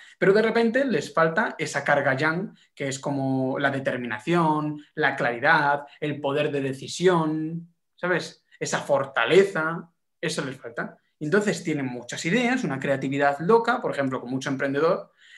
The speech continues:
tiene una creatividad loca, "Tengo ideas, tengo ideas", pero nunca las llevan a cabo porque les está faltando la acción de la energía yang. ¿Sabes?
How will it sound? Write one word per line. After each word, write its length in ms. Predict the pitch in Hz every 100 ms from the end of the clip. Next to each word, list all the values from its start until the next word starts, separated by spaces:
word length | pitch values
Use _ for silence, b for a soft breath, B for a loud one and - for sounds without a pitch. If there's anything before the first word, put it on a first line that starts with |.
| B
tiene 160 | - 143
una 120 | 151
creatividad 420 | 143 147 151 156 160
loca, 260 | 214 147
"Tengo 200 | 139 143
ideas, 240 | 160 175 -
tengo 160 | 156
ideas", 240 | 175 220 214
pero 200 | 156 147
nunca 300 | 180 208 156
las 120 | 139
llevan 220 | 160 180
a 80 | 185
cabo 280 | 202 202 208
porque 220 | 160 156
les 120 | 139
está 180 | 139 147
faltando 340 | 151 160 175 170
la 100 | 143
acción 440 | - 202 190 208
de 80 | 170
la 60 | 143
energía 380 | 131 131 151 131
yang. 300 | 120 117 - _ _ _ _ _ _ _ _ _ _ _ _ _ _ _ _ _
¿Sabes? 420 | - 233 220 -